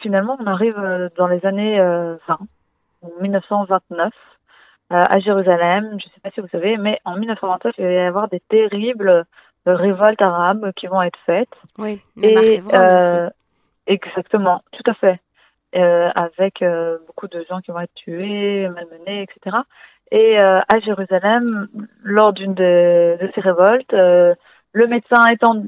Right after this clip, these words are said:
Speaker 1: route pour sa, sa, son cabinet qui se trouvait donc, euh, porte Mandelbaum, et il va se faire poignarder. Il va se faire poignarder, et là, euh, ça va vraiment faire une grande vague,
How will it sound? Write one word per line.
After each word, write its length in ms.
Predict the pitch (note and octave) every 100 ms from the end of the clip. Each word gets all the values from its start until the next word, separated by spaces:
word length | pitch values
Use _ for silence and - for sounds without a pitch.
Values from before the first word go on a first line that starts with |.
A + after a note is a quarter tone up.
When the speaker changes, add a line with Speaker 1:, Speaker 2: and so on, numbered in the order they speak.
| -
Speaker 1:
route 340 | F#3+ B3 B3+ -
pour 220 | - A#3+ -
sa, 600 | G#3+ F#3 F3+ F3 E3+ E3+ E3+ F#3+ _ -
sa, 120 | E3+ D#3+ _ _ _ _ -
son 80 | G3+
cabinet 380 | G#3 G3 G#3 A#3
qui 100 | G3+
se 80 | G3
trouvait 260 | - G3
donc, 140 | F#3 F3 F3
euh, 100 | E3
porte 160 | F#3+ F#3
Mandelbaum, 640 | F3 E3+ E3 G3+ C4 B3 - _ _ - - _ -
et 80 | A#3+
il 40 | C4+
va 100 | C4+
se 80 | -
faire 160 | B3 -
poignarder. 540 | G#3+ G3+ F#3 F3 E3+ _ _ _ _ _ _ _ _ _ _ -
Il 100 | F#3+
va 60 | F#3+
se 120 | G3
faire 160 | G#3+ G#3
poignarder, 680 | G3 F#3+ F3+ F#3 A#3 D4 -
et 140 | F#3
là, 400 | F3+ A3 B3+ C4 -
euh, 320 | F#3 F3+ F3 E3
ça 140 | F3 E3+
va 100 | E3
vraiment 560 | D#3+ F3+ A3 A3+ C4+ -
faire 100 | F#3+
une 140 | E3+
grande 400 | E3 - G#3+ F#3+ D#3+
vague, 440 | F#3 G#3+ B3+ F#3+